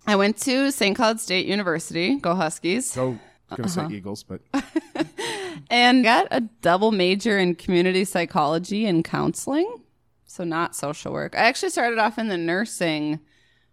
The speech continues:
Speaker 1: program, but like we've covered, science wasn't my jam.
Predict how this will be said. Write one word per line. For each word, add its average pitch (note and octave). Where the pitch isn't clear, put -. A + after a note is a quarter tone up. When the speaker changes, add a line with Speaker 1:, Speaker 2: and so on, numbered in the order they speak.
Speaker 1:
program, C#3
but D#3+
like D#3
we've D#3
covered, C#3+
science D3+
wasn't D#3+
my D3+
jam. C#3